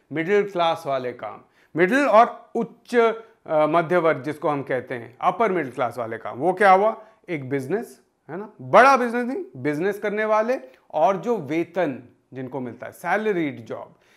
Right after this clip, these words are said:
सैलरीड जॉब ऐसा होता है जो सब चाहते हैं, क्योंकि वो सबसे सिक्योर नौकरी होती है, नौकरी, वेतन वाली नौकरी। इनकी अगर हम जोड़ें तो वेतन वाली,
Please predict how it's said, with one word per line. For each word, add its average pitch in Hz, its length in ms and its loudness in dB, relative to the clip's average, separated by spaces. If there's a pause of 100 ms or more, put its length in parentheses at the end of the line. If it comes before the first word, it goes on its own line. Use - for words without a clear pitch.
(140)
सैलरीड 233 560 4
जॉब 226 240 6
ऐसा 214 260 6
होता 208 240 4
है 220 80 4
जो 208 120 -2
सब 208 300 2
चाहते 156 340 2
हैं, 117 200 -12 (240)
क्योंकि 170 220 -6
वो 208 140 6
सबसे 208 360 -2
सिक्योर 165 600 -4 (340)
नौकरी 131 540 -8
होती 127 240 -8
है, 113 100 -10
नौकरी, 143 320 -4 (160)
वेतन 185 360 -2
वाली 127 200 0
नौकरी। - 380 -18 (500)
इनकी 247 380 2
अगर 226 400 6
हम 208 200 0
जोड़ें 170 580 0
तो 147 140 -4
वेतन 196 420 -2
वाली, 180 380 2